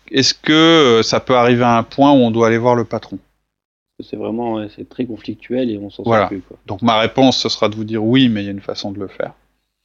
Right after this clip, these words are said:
Speaker 1: Et quatrième recommandation, arrêtez de vous inquiéter à propos des sentiments des, des
Speaker 2: Des, non, non, pas.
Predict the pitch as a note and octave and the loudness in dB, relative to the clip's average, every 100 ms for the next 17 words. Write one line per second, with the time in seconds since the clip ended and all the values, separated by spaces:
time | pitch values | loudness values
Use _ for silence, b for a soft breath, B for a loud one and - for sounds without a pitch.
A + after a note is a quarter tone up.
0 | b b b b A#2+ D3 C#3+ D3+ C#3 C3 | b b b b -2 0 0 2 4 4
1 | B2 B2+ B2 A#2+ A2+ - C3 B2+ C#3 - | 2 2 4 2 2 0 2 4 4 2
2 | _ _ - B2 A#2+ A#2 - B2 C3 A2+ | _ _ -4 0 2 0 0 0 2 0
3 | G#2+ A2 - G#2+ - B2+ - - - - | -2 -6 -6 -8 -4 -6 -6 -10 -10 -6
4 | A#2+ A#2+ A2+ - G#2+ - G2 G2+ - _ | -4 -4 -6 -8 -12 -10 -8 -8 -10 _
5 | A2 G#2+ - _ G#2+ - G#2+ - _ _ | -8 -8 -10 _ -14 -12 -12 -14 _ _
6 | A2+ G#2+ G#2 G2+ - - | -10 -8 -8 -8 -14 -20